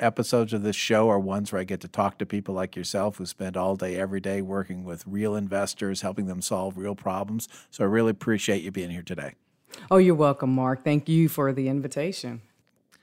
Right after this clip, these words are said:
Speaker 1: Uh, the premise of this episode is that many people, they, they really don't approach goal setting, especially if the goal is longer term, with the same kind of rigor and research as they approach other decisions. Has that been your experience in working with clients?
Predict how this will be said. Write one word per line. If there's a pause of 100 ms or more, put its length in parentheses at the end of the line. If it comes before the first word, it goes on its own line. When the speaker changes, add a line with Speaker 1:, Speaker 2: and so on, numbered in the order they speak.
(260)
Speaker 1:
Uh,
the
premise
of
this
episode
is
that
many
people, (280)
they,
they
really
don't
approach
goal
setting,
especially
if
the
goal
is
longer
term,
with
the
same
kind
of
rigor
and
research
as
they
approach
other
decisions. (320)
Has
that
been
your
experience
in
working
with
clients?